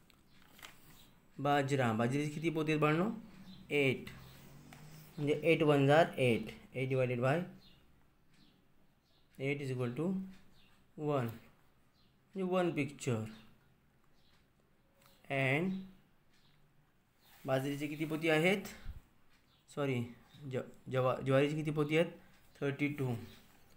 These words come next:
Thirty-two divided by eight is equal to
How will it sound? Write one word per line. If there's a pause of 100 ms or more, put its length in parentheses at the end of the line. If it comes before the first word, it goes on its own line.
(500)
Thirty-two
divided
by (800)
eight
is
equal
to